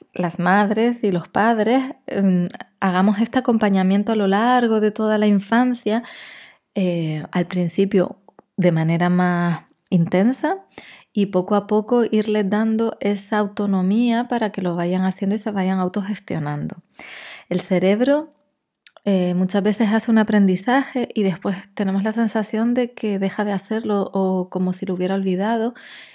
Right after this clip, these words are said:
Esto es normal también, no aprendemos en línea recta. Un aprendizaje adquirido no implica que se aplique siempre.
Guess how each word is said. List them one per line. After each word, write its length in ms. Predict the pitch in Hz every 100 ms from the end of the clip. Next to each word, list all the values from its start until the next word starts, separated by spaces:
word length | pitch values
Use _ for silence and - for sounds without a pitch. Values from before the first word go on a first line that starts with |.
| _
Esto 380 | 185 180 - 208
es 120 | 180
normal 480 | 196 180 175 175 180
también, 560 | 170 170 185 226 240 -
no 340 | 190 185 185
aprendemos 800 | 185 190 196 185 190 190 190 180
en 180 | 196 175
línea 320 | 175 175 175
recta. 520 | 160 175 226 - - 320 _ _ _ - - - - - -
Un 320 | - 220 220
aprendizaje 680 | 214 214 208 202 226 - 208
adquirido 800 | 208 - 202 208 214 196 185 -
no 480 | 196 196 196 196 190
implica 880 | 190 185 185 214 220 214 196 180 180 - - - _ _
que 960 | - 190 185 180 180 170 170 165 - -
se 160 | - 185
aplique 460 | 180 196 196 180
siempre. 600 | - 185 220 269 311 381